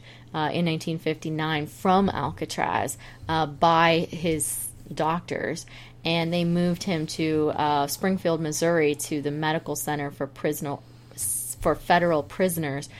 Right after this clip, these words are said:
and he eventually died there. So, um, as far as I know, he did not m-, misbehave while he was, you know, in his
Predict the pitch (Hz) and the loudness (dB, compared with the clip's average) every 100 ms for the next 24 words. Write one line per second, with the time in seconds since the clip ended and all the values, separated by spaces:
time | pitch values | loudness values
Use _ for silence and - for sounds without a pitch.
0 | - - - 151 165 170 151 147 143 143 | -18 -12 -2 0 0 0 0 -2 -2 -4
1 | 147 - 143 143 139 143 139 135 139 147 | -6 -6 -4 -4 -4 -4 -4 -6 -6 -2
2 | - 139 143 - - - - - 147 - | -2 -2 -6 -12 -18 -12 -6 -2 -2 -2
3 | - - - - - 147 143 147 - 165 | -6 -14 -20 -20 -6 -2 -2 -4 -6 -4
4 | - - - - 143 147 143 151 143 156 | -4 -6 -6 -4 -4 -4 -4 -2 -4 -4
5 | 147 147 156 147 147 143 - - - - | -6 -6 -4 -4 -4 -4 -6 -12 -16 -16
6 | - - - 156 151 - - 139 180 160 | -20 -18 -12 -8 -6 -6 -8 -4 2 2
7 | 147 147 147 147 135 143 139 - - - | 2 -4 -6 -8 -6 -6 -6 -10 -14 -18
8 | - - - - - - - - - - | -20 -20 -20 -20 -20 -20 -20 -20 -16 -12
9 | 143 139 135 - - - - - - - | -8 -8 -10 -16 -20 -20 -20 -20 -20 -12
10 | - 151 156 139 139 - | -6 -4 -4 -6 -6 -12